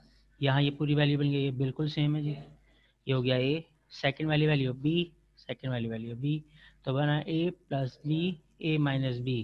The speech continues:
किसके equal होता है, A square minus B square।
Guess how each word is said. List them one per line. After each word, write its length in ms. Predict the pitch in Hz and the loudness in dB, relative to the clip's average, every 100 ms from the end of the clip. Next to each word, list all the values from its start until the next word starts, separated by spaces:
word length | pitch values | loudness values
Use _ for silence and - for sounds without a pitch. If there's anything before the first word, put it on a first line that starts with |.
| - | -4
किसके 280 | 127 - 156 | -8 -2 -4
equal 240 | 151 156 | -2 -4
होता 180 | 151 156 | -2 -2
है, 180 | 160 175 - - - 208 - - 131 | -2 -4 -10 -20 -18 -16 -16 -6 0
A 160 | 123 | 0
square 500 | 127 - 143 143 180 - _ _ _ _ _ _ _ | 0 0 2 2 0 -6 _ _ _ _ _ _ _
minus 640 | 139 131 131 135 170 - - _ _ _ _ _ _ _ - | -2 0 0 0 -2 -4 -20 _ _ _ _ _ _ _ -10
B 240 | 117 117 | -4 -4
square। 380 | 113 - 120 139 | -6 -10 -10 -10